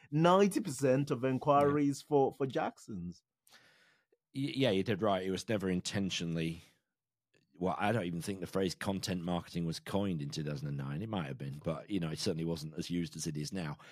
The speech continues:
Speaker 2: So that was never the intention. It came out of, um, a, a desire to do something slightly more than just help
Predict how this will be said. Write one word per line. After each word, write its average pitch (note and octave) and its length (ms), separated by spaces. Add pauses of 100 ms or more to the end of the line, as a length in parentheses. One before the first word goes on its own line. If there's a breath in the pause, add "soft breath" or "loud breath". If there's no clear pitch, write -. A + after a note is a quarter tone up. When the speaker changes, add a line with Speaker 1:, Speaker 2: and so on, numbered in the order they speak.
(200 loud breath)
Speaker 2:
So A#2+ 180
that C#3 160
was C#3 120
never D#3+ 140
the C3 100
intention. G#2+ 580
It A#2+ 140
came G3 260
out G#2 360
of, F#2+ 380
um, F2 540 (1080 soft breath)
a, D#3 160
a D3+ 60
desire D3+ 440
to C3 140
do B2 120
something G#2 280
slightly F#2+ 360
more F#2 240
than F2 120
just F2+ 240
help F2 220